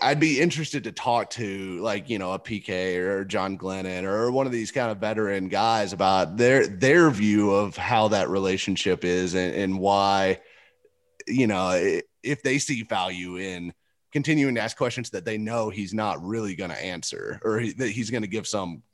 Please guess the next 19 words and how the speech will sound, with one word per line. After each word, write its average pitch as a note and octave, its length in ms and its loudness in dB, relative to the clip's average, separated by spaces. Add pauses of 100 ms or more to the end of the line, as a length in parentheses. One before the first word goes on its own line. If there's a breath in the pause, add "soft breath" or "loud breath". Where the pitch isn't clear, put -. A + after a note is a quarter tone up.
(100)
crappy E2 420 -2
answer C#2+ 280 -8
to. C#2+ 260 -6
I-, E2+ 40 -4
is A2 340 -2
it F2+ 100 -6
worth C#3 360 2
it G#2+ 120 0
to A#2 60 -10
just G#2 180 -10
keep G#2 400 -8
be-, A#2 400 -2
beating C3+ 340 -2
on A#2 220 0
him G#2+ 220 -2
until G#2+ 340 2
hopefully A#2+ 400 -2
he G2+ 160 -8
cracks? G2 800 -2